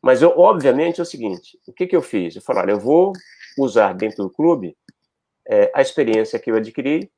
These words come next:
como atleta, né? É, o que que eu pedia, né? Quais eram as minhas, é, digamos assim, demandas, ah, ao clube para que eu pudesse treinar, competir, e fui associando as coisas. Ah, olha, <clears throat> o Grand Prix que era organizado no Brasil,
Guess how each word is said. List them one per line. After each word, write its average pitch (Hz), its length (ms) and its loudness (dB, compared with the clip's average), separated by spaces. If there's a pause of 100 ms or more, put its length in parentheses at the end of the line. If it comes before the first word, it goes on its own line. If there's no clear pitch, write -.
(300)
como 185 200 0
atleta, 160 460 2 (480)
né? - 320 -2 (180)
É, - 240 -4
o 123 80 -12
que 208 140 -6
que 208 100 -2
eu 190 60 4
pedia, 127 720 -2 (360)
né? 135 440 0
Quais 139 300 2
eram 170 240 6
as 127 140 0
minhas, 139 640 0
é, 107 360 -2
digamos 113 340 -4
assim, 117 220 -6
demandas, 123 760 0
ah, 104 320 0
ao 110 160 2
clube 131 400 -2
para 107 180 -4
que - 80 -6
eu 117 60 -4
pudesse 110 340 -4
treinar, 113 440 -2
competir, 120 680 -6 (300)
e 139 80 -6
fui 226 180 0
associando 214 540 0
as 120 100 0
coisas. 85 460 -6 (340)
Ah, 165 220 4
olha, 98 340 2 (160)
<clears throat> 190 260 0
o 117 60 -6
Grand 123 240 2
Prix 165 240 -2
que 160 60 -2
era 131 120 4
organizado 110 480 -2
no 98 80 -8
Brasil, 101 540 -6